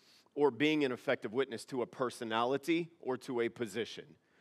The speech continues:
Like, well, that person is effective at this because God gave them a personality or an ability that he didn't give me. But being a witness has nothing to do with your personality.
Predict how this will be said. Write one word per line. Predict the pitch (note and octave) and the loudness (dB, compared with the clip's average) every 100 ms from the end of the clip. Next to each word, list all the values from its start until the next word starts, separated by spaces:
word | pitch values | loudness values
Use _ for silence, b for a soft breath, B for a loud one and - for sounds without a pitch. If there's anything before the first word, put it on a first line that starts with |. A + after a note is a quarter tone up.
| b b b | b b b
Like, | B2 C3 A#2+ | 4 4 4
well, | C3 | 4
that | C3 E3+ - | 10 10 8
person | D#3+ D#3 - C3 | 0 0 0 0
is | B2 | 0
effective | G#2+ - C#3 - A2+ | -2 0 0 0 -2
at | A2+ G2+ | -2 -2
this | A#2 | -6
because | - A#2+ C#3 G#2+ | -4 -2 -2 2
God | A2 C#3 B2+ | 6 6 6
gave | B2+ | 2
them | A2+ A#2+ | 2 -4
a | |
personality | A2+ B2 A2 A#2 A2+ A2+ A2+ A#2 | -4 -4 -4 -2 0 0 2 0
or | C3+ C3+ | 2 2
an | |
ability | B2+ A2+ A#2+ A#2 A#2+ | 2 0 0 0 -2
that | A2 A2+ | 2 2
he | A2 | 2
didn't | A2 G2 G#2 | -2 -4 -4
give | G2+ | -6
me. | A2 B2+ G2+ B B B - | 0 -2 -2 B B B 2
But | C#3+ | 4
being | C3+ G#3+ G3+ | 6 6 6
a | |
witness | B2 C3+ D3 A#2+ - | 4 6 4 2 2
has | B2 | 2
nothing | A#2 C#3 D#3+ F3 | 4 0 2 0
to | D#3 | 2
do | D3+ | 2
with | C#3 - | 0 -2
your | D3 | -6
personality. | - G2+ - F#2 D#2+ D2+ - E2+ | -2 -4 -4 -10 -10 -10 -10 -10